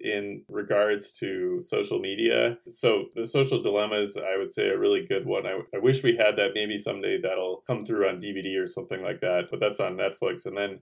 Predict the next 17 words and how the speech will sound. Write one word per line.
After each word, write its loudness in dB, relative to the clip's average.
there's 2
another 4
one 4
on 2
Netflix, -2
and -4
I -2
haven't 0
checked 2
Kanopy 0
to -4
see -4
if -4
this 0
is -6
in -2
there, -2